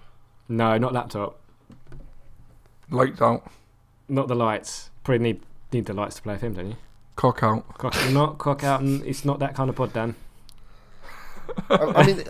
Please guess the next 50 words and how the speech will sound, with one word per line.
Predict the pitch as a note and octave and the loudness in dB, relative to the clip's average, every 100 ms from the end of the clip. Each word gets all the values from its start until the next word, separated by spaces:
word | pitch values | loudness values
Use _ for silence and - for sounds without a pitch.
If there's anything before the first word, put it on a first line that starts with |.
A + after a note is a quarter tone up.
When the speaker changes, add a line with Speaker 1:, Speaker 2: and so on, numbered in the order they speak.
| - | 0
Speaker 3:
you're | G#3+ | 6
not | C#4+ B3+ | 6 6
normally | C4 A#3+ | 4 6
like | G3+ G3 | 6 6
this. | A2+ G2 | 4 0
Is | B2 B2+ | -2 2
this, | F3 F#3+ - | 2 2 0
is | F3+ | -2
this, | G3+ G3 F#3 | 0 -2 -4
is | - F#3+ | -6 -2
this | F#3+ | 0
what | E3+ | 2
I | E3+ | 2
bring | G3 F#3+ | 2 -2
to | - - - - - - | -4 -6 -8 -16 -20 -6
you? | - D3+ | 2 2
Speaker 1:
<laughs> | - - D3 - D#3+ - - - - | 2 -6 -6 -4 -6 -6 -18 -18 -6
Speaker 3:
You | D3 | -2
haven't, | G3 - | -2 6
you | F#3+ | 6
haven't, | G3+ G3 | 6 2
you | F#3+ | 2
haven't | F3+ F#3 | 2 2
got | E3 F3+ | 2 2
to, | - - | -2 0
like, | E3 - - - - - | 0 0 -6 -16 -14 -4
be | G3+ | 0
yourself, | G#3 - F#3+ F#3+ | 2 4 4 4
man. | G#2 F2+ C#3+ | 0 -2 -4
You | D3+ | -8
know, | C3+ D3+ - - | -6 -8 -12 -12
you | |
haven't | E3+ E3 | -6 -4
got | |
to | D3+ | -2
try | E3 | -2
and | D3+ | -2
show | D#3 D3 | 2 2
off. | A2+ - | 2 -2
It's | - | -8
okay. | C#3 D#3 B2 C3+ - - - | -8 -6 -8 -8 -16 -20 -12
I | D3 | -4
like | D#3+ D#3 | -4 -2
you. | A2+ A#2+ - - - - - _ _ _ _ _ _ F#3+ - _ _ _ _ _ | -6 -8 -14 -20 -20 -20 -20 _ _ _ _ _ _ -10 -10 _ _ _ _ _
I'm, | B2+ B2+ | 2 4
I'm | C3+ C3 B2+ | 4 2 0
screwed. | - B2+ A2+ | -2 0 2
I | A#2+ | 2
don't | A#2+ A2+ | 2 0
know. | G#2+ | -2